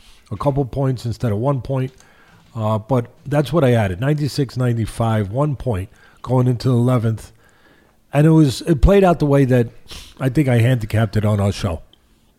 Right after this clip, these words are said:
quite frankly. Uh, that would be, everybody talked about the storyline being the size, the bigger guy.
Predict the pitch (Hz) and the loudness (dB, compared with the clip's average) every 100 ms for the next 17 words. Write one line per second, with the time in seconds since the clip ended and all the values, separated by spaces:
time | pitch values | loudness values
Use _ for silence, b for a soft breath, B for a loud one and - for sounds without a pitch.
0 | _ _ - 101 90 101 90 95 - _ | _ _ -6 -6 -4 -6 -6 -8 -14 _
1 | b b b b b - 107 104 104 95 | b b b b b -6 -2 0 0 -2
2 | 101 _ _ _ 180 - _ - - 123 | -6 _ _ _ -20 -20 _ -16 -8 0
3 | 120 120 123 117 127 123 110 B B B | 2 4 2 4 4 4 0 B B B
4 | B - 135 143 139 139 117 135 131 120 | B -2 2 4 6 4 2 0 0 -2
5 | 110 120 113 117 107 95 98 _ - - | -2 -2 -2 0 0 0 -6 _ -6 2
6 | 139 131 123 123 117 120 117 113 92 - | 4 4 2 0 0 0 0 0 -2 -8
7 | - - 120 92 85 - - - - 107 | -12 -2 0 0 -6 -14 -20 -20 -10 -2
8 | 131 117 104 98 82 | 0 0 -2 -2 -4